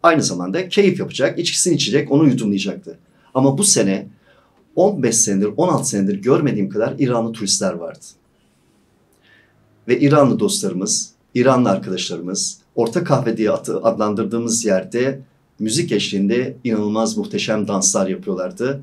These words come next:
ve içkilerini içiyorlardı. Elbette kendi ülkelerindeki bir takım sıkıntıların ne olduğunu siz biliyorsunuz. Ama kırıntı dahi olmuş olsa bizim ülkemizde laik bir ülkeye geldikleri zaman herhalde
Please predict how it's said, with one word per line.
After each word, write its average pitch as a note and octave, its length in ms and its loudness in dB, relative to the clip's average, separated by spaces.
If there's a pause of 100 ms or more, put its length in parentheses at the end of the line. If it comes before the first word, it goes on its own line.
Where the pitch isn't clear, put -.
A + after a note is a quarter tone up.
(140)
ve A2+ 80 4
içkilerini G2 440 0
içiyorlardı. F2 600 -8 (380)
Elbette - 500 2 (240)
kendi C3+ 260 4
ülkelerindeki D3+ 540 2
bir C#3 80 -4
takım C#3+ 240 2
sıkıntıların C3+ 480 2
ne C3+ 60 6
olduğunu B2+ 240 2
siz B2 220 0
biliyorsunuz. B2 580 -2 (340)
Ama B2+ 420 2 (760)
kırıntı F3 500 4
dahi A#2 300 4
olmuş G#2 360 0
olsa A#2+ 500 0
bizim D3+ 260 0
ülkemizde G2 500 -2
laik A#2+ 320 0
bir G2+ 80 -4
ülkeye F#2+ 360 -2
geldikleri G#2 500 -2
zaman A2+ 460 0 (320)
herhalde C#3 640 0